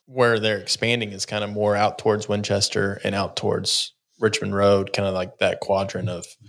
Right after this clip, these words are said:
Lexington. So that would be, that'd be even more beneficial 'cause now you're making the commute that much shorter. And, uh, yeah, I mean, Winchester to Hamburg is, like, fifteen minutes away. So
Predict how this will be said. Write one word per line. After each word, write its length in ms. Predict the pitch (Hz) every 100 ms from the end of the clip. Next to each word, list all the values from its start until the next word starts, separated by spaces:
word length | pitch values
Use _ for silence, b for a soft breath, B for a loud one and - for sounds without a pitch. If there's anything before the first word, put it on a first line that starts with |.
| b b _ -
Lexington. 640 | 101 113 - 95 95 87
So 120 | -
that 100 | 101
would 140 | 98 98
be, 160 | 101 - _
that'd 140 | 120
be 80 | 113
even 180 | 107 104
more 160 | 101 101
beneficial 520 | 101 98 113 110 101
'cause 180 | 101 98
now 160 | 101
you're 160 | 101 101
making 260 | 104 98
the 80 | 98
commute 400 | 98 101 101 98 -
that 100 | 98
much 420 | 98 98 - - _ _ _ _ _ _ _ -
shorter. 640 | - 110 107 101 - - - 110
And, 400 | 107 101 98 98
uh, 220 | 98 95
yeah, 260 | 101 107 98
I 40 |
mean, 260 | 101 101 - _ -
Winchester 540 | 117 110 104 - 104
to 380 | - 95 95 98 _ _ _ _ _ _
Hamburg 480 | 107 107 104 98 95
is, 200 | 82 -
like, 160 | - -
fifteen 380 | 110 - 104
minutes 260 | 101 95 -
away. 360 | 98 107 101 -
So 380 | - 117 101